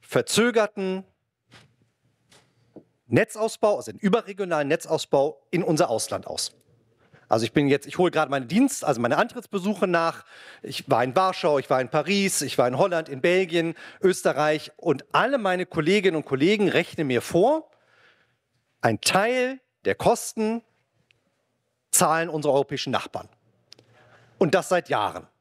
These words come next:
Und da sind die sauer drüber. Das ist der Teil, den ich verstehen kann.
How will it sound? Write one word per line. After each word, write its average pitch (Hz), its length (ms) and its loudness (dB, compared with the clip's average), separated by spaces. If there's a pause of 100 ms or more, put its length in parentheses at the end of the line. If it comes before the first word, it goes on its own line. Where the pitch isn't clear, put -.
(320)
Und 160 180 2
da 147 140 2
sind 147 180 -10
die 160 100 -6
sauer 107 380 0
drüber. - 340 -12 (560)
Das 175 220 2
ist 190 160 -6
der 175 100 0
Teil, 151 240 0
den 139 160 -6
ich 139 80 -10
verstehen - 420 -6
kann. - 160 -10